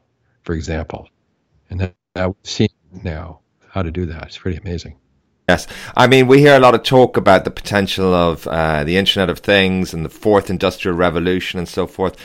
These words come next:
Speaker 2: And yet the kind of ideas you're talking about are, seem to be so powerful. And, you know, the, the whole area of biomimicry, uh, these kind of ideas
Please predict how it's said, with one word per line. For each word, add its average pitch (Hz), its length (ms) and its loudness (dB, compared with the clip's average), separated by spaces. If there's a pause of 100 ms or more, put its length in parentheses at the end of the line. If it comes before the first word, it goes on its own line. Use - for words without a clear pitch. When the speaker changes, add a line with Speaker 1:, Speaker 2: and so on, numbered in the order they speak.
(200)
Speaker 2:
And 104 200 -4
yet 117 300 2
the 104 40 -12
kind 117 320 -2
of 113 60 2
ideas 95 400 -2
you're 101 180 -2
talking 80 460 -8
about 69 400 -6
are, 78 560 -4
seem 92 240 -10
to - 100 -14
be 85 120 -6
so 98 260 -4
powerful. 80 580 -6 (240)
And, 82 380 -6
you 87 160 -8
know, 76 180 -6
the, 80 220 -8
the 80 140 -12
whole 87 260 -4
area 82 280 -4
of 73 140 -14
biomimicry, 80 1080 -4
uh, 76 520 -6
these 117 200 -6
kind 98 220 -6
of 82 80 -6
ideas 82 560 -4